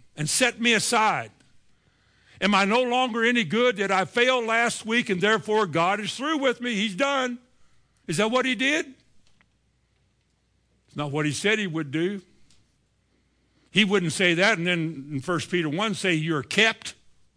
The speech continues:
If you're kept, he doesn't throw you out.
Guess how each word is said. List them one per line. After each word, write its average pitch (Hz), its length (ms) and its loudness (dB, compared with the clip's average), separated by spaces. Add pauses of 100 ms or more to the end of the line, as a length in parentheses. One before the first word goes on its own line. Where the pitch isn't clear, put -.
(1080)
If 160 180 -2
you're 214 140 0
kept, - 320 2
he 202 80 0
doesn't 180 260 2
throw 196 160 0
you 160 160 2
out. 175 240 2